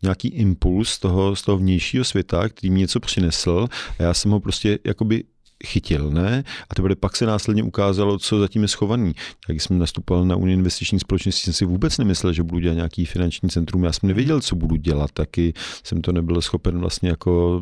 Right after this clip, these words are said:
srozumitelně komunikovat jako na tom výběrovém řízení. Ale cítil jsem, je to něco, co ten život najednou ping ho, je to tady, tak jdu do toho. A tohle je možná něco, co mě asi doopravdy takhle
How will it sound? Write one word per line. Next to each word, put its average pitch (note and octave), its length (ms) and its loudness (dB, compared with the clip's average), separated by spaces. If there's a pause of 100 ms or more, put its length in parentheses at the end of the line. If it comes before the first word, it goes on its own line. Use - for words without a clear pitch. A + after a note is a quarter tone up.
srozumitelně F2+ 640 0
komunikovat A2+ 640 -2
jako F2+ 240 0
na E2+ 260 0
tom F2+ 160 0
výběrovém E2 480 -2
řízení. E2+ 480 0 (400)
Ale F#2 100 2
cítil G#2+ 300 -2
jsem, A2+ 240 2 (280)
je F#2+ 260 2
to A#2+ 440 2
něco, G#2 400 2
co G2+ 140 -10
ten G#2+ 160 2
život G2+ 220 0
najednou G#2 320 2
ping G2 320 0
ho, D2+ 140 0
je E2 80 2
to A2+ 120 0
tady, E2 360 0
tak F#2 180 0
jdu G#2 100 2
do F2+ 100 2
toho. D#2+ 320 -2 (360)
A E2+ 280 2 (260)
tohle G2 240 0
je F#2+ 40 2
možná G2 440 0
něco, G#2 420 2 (200)
co - 160 -8
mě F#2+ 100 -2
asi F#2+ 220 0
doopravdy F#2+ 380 0
takhle G#2+ 400 0